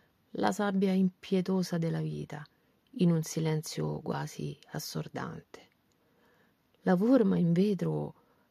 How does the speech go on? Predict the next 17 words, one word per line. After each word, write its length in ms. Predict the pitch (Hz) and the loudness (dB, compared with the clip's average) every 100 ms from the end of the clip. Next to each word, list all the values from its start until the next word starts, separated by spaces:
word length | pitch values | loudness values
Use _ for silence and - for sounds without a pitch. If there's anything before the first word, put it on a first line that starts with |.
| _ | _
fino 640 | - - 160 165 151 151 | -8 -2 2 2 0 0
dell'ampolla 960 | 147 147 147 151 - 156 143 151 156 165 _ _ | 0 0 -2 -4 0 0 0 -2 -4 -6 _ _
ricorda 520 | - 208 214 196 190 | 0 4 4 4 2
quasi 500 | 196 240 262 - 214 202 | 4 4 2 -2 -2 0
un 200 | 202 202 | 2 2
otto 300 | 208 - 202 | 2 -2 -4
travestito 920 | 190 190 190 - - 147 147 151 156 _ _ _ _ _ | 0 0 0 -4 -8 -8 -6 -10 -10 _ _ _ _ _
da 120 | 214 | -2
lieve 540 | 208 214 196 190 185 | 2 2 2 0 0
e 140 | 185 180 | 0 0
diafanica 560 | 180 175 180 180 170 | 0 0 2 2 0
farfalla, 760 | 165 170 160 - 151 151 151 156 - _ _ _ _ _ | -2 -6 -8 -10 -10 -8 -8 -10 -14 _ _ _ _ _
è 80 | 170 | -4
il 120 | 160 | -4
simbolo 460 | - 180 165 160 | -2 0 2 0
eterno 720 | 156 156 156 156 156 151 151 - _ _ _ | -2 -2 -4 -4 -6 -6 -8 -14 _ _ _
d'infinito. 840 | - 160 156 - - - - - | -8 -6 -4 -6 -8 -8 -8 -16